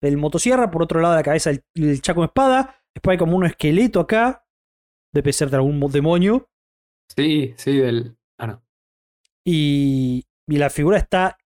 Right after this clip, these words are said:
Speaker 1: espectacular. Obviamente la puedes poner en pelotas. Si no, no sería una figura. <laughs>
Speaker 2: Tampoco es muy difícil, con las tres líneas de, de ropa que tiene, no, no, no es
Speaker 1: Eh,
Speaker 2: complicado.
Speaker 1: actualmente está, claro, en lencería, sí.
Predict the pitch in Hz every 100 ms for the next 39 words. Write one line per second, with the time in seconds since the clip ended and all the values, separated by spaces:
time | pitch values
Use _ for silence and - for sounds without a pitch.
0 | _ 240 311 - - _ _ - 185 -
1 | - 233 233 175 143 117 - _ _ _
2 | _ _ - 311 220 208 151 156 156 147
3 | 151 151 139 147 143 135 147 220 - _
4 | _ _ _ _ _ - 151 151 147 151
5 | 147 143 147 151 143 185 - - - 1077
6 | - - 277 - 254 - - 285 180 127
7 | 117 - 180 120 113 110 139 156 156 156
8 | 147 135 127 120 123 127 123 135 143 131
9 | 120 143 160 127 110 110 - 110 156 104
10 | 101 147 - 170 160 180 190 - 147 147
11 | 135 131 127 135 135 160 185 180 - 143
12 | 139 113 - 110